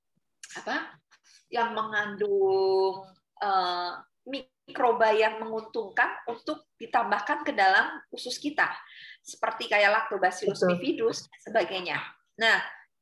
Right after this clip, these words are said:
Speaker 1: apa bedanya probiotik dan, eh, prebiotik? Kalau, kalau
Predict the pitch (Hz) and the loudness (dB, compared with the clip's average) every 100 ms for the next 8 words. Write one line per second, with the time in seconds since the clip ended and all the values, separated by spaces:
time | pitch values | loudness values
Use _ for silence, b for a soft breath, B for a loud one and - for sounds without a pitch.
0 | - 466 494 554 415 311 247 233 233 269 | 0 2 4 4 4 4 4 4 2 0
1 | 233 214 202 226 214 202 190 185 - - | 2 2 0 -4 0 0 0 -10 -18 -6
2 | 208 190 185 185 180 185 - _ _ - | 0 2 4 2 0 -4 -10 _ _ -2
3 | 240 220 196 180 185 - - 370 415 480 | 0 0 0 0 -2 -10 2 4 4 0
4 | 494 - - _ _ - 330 339 440 453 | -2 -8 -20 _ _ -2 2 4 2 -2